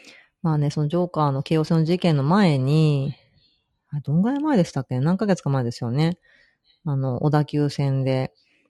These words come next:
あの、ちょっとね、フェミサイドな案件が、事件があったんですけど、まあ、その話と、あと、あの、実はね、池田翔事件の、あの、まあ、宅間守のね、まあ、死刑囚、もうお亡くなりになりましたけど、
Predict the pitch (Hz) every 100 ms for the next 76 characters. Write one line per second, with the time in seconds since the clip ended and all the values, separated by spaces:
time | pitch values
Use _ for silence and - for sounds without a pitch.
0 | _ _ - 139 131 123 123 120 110 135
1 | - 147 131 127 151 143 - 131 131 123
2 | 120 - - 147 139 139 131 120 - -
3 | 143 143 135 127 127 139 - 131 143 -
4 | 143 180 180 156 139 139 156 156 160 165
5 | 165 165 - 165 - 165 156 202 - 139
6 | 131 - - _ _ _ - 139 135 127
7 | 123 120 120 - - _ _ _ - 147
8 | 165 170 226 190 120 117 - 151 - 160
9 | 165 156 175 165 151 160 160 143 131 127
10 | 123 143 175 147 113 _ _ _ - 143
11 | 131 131 135 165 - 123 127 127 123 135
12 | 120 160 - _ - _ _ 143 131 -
13 | 143 127 143 151 139 139 139 143 143 139
14 | 135 135 - - -